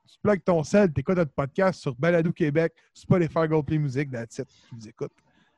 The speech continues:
Ça se fait super smooth. Sur ce, on commence. SummerSlam deux mille vingt. Ah. On parle-tu du main event en premier, ouais ?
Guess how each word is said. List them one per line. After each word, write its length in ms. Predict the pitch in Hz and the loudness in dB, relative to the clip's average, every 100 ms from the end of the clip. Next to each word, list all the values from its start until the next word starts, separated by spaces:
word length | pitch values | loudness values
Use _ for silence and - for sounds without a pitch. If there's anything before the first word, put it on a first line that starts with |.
| _ | _
Ça 160 | - 117 | -16 -12
se 80 | |
fait 120 | - 117 | -12 -12
super 320 | - 127 113 | -10 -10 -10
smooth. 240 | - 113 - _ _ _ _ _ _ _ _ _ _ _ - | -16 -20 -20 _ _ _ _ _ _ _ _ _ _ _ -14
Sur 240 | 139 135 | -8 -6
ce, 100 | - 175 | -4 -6
on 80 | - | -8
commence. 680 | - 107 - _ - - _ _ _ _ _ _ _ _ _ | -10 -10 -12 _ -20 -20 _ _ _ _ _ _ _ _ _
SummerSlam 720 | - 208 208 165 - 170 160 | 0 4 6 4 2 -4 -2
deux 140 | 131 | -2
mille 220 | 139 117 104 | -4 -6 -14
vingt. 120 | - _ _ _ _ _ _ _ _ _ _ _ _ _ _ _ _ _ _ _ _ _ _ _ _ _ _ _ _ _ - | -20 _ _ _ _ _ _ _ _ _ _ _ _ _ _ _ _ _ _ _ _ _ _ _ _ _ _ _ _ _ -14
Ah. 520 | - 120 107 - - - _ - | -6 -6 -6 -12 -20 -20 _ -6
On 80 | 131 | 2
parle-tu 360 | 196 190 269 | 4 4 2
du 80 | 226 | 0
main 140 | 208 | 2
event 220 | 190 175 233 | 2 2 0
en 80 | |
premier, 320 | 170 160 202 277 | 0 -2 -4 -4
ouais ? 220 | 208 294 | -6 -8